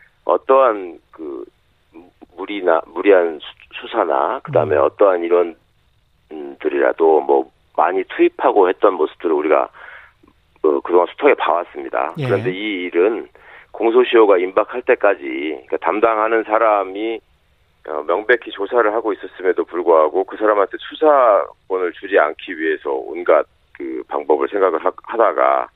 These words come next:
Speaker 2: 예.
Speaker 1: 전직 검찰총장이 퇴직을 했었고요.
Speaker 2: 음.
Speaker 1: 그 자리를 이어받은 사람도 역시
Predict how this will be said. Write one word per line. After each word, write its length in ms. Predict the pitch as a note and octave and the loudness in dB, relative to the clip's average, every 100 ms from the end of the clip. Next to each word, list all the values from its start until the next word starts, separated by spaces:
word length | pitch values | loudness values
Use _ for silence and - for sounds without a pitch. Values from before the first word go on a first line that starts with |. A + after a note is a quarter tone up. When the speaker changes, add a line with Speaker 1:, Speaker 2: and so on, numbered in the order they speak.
| - | -8
Speaker 2:
예. 240 | C#3 B2+ F3+ | -6 -6 -8
Speaker 1:
전직 240 | D#2+ - | -10 -6
검찰총장이 720 | D#2+ D2 D2+ - D2+ C2+ C2 - | -4 0 -2 -4 -4 -4 -4 -4
퇴직을 380 | G#2 G2 D#2 E2 | -6 -6 -8 -6
했었고요. 520 | - F2 - A#1+ A#1+ D#3+ | -6 -6 -4 -4 -4 -6
Speaker 2:
음. 140 | C3+ | -6
Speaker 1:
그 60 | A2+ | 0
자리를 300 | G2 F2+ E2 | 0 0 0
이어받은 480 | F#2+ G#2+ G2+ F2+ E2 | 4 4 4 0 -2
사람도 580 | E2 E2 D#2 D#2+ D#2+ D2 | 0 0 0 0 2 2
역시 560 | D#2 - - F#2+ G2 | 0 -4 -10 -8 -8